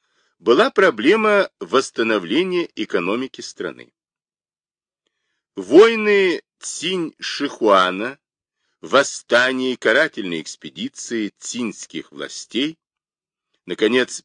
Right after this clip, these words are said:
пятилетняя опустошительная война между претендентами на престол, нанесли грандиозный ущерб хозяйству. Ирригационные сооружения были заброшены.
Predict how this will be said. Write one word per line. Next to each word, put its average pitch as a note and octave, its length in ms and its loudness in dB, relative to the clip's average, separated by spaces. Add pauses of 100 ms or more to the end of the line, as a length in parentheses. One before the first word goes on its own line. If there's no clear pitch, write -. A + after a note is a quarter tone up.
пятилетняя A2+ 880 -6
опустошительная E2 1160 -10
война D#2 560 -4 (540)
между E2 340 -6
претендентами E2 1200 -6
на F2 160 -8
престол, G#2 680 -6 (1040)
нанесли F3 920 0
грандиозный C#3+ 1080 0
ущерб A2 540 -8
хозяйству. - 680 -12 (1300)
Ирригационные F3 800 2
сооружения E3+ 600 0
были C#3+ 260 0
заброшены. G2 840 -2